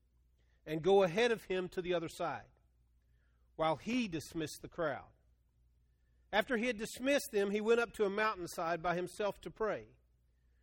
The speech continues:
When evening came, he was alone there. But the boat was already a considerable distance from the land,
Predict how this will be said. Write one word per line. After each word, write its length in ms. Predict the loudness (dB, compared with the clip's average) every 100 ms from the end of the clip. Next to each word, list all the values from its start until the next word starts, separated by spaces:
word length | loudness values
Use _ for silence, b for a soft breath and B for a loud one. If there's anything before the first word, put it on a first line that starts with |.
| _
When 140 | 4 6
evening 360 | 6 4 2
came, 400 | 4 4 6 4
he 120 | 4 2
was 160 | 2
alone 380 | 2 4 4 4
there. 300 | 0 -6 -12 _ _ _ _ _ _ _
But 160 | 0 2
the 80 | 4
boat 260 | 8 8
was 140 | 6 2
already 500 | 4 4 4 4 2
a 60 |
considerable 640 | -2 -8 -6 -2 -2 0 0
distance 640 | 0 0 -2 -10 -10 -14 -6
from 180 | -2
the 100 | 0
land, 420 | 0 -2 -4 -10